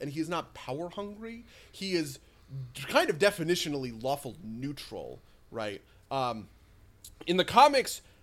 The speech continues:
Orm is so dedicated to Atlantean law that when he finds out Arthur exists, when he finds out he has a old, there's an older brother who has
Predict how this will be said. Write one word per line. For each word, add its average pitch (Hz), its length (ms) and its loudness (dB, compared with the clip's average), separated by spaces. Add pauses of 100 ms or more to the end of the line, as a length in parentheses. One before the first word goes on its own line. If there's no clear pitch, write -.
(360)
Orm 247 640 6 (560)
is 190 260 -2
so 240 600 4 (100)
dedicated 151 800 0
to 160 220 -2
Atlantean 156 800 -4
law 110 400 -2 (320)
that 160 160 4
when 180 120 0
he 180 180 -6
finds 220 500 0
out 190 320 4 (400)
Arthur 175 400 4 (100)
exists, 131 800 -6
when 151 160 0
he 156 100 -6
finds 165 320 0
out 151 140 0
he 151 160 -8
has 151 240 -2
a 139 220 -2 (160)
old, 160 180 -2
there's 147 240 0
an 139 160 -8
older 165 240 -2
brother 143 360 -2
who 135 160 -6
has 135 340 -2